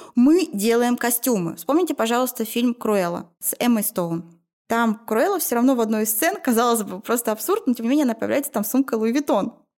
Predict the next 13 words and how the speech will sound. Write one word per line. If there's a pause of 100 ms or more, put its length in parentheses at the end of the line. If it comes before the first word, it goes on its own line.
(140)
Эта
сумочка-то
мелькает
на
экране. (340)
Недавно (240)
вышел
ромком
Сидни
Суини
"Anyone
But
You".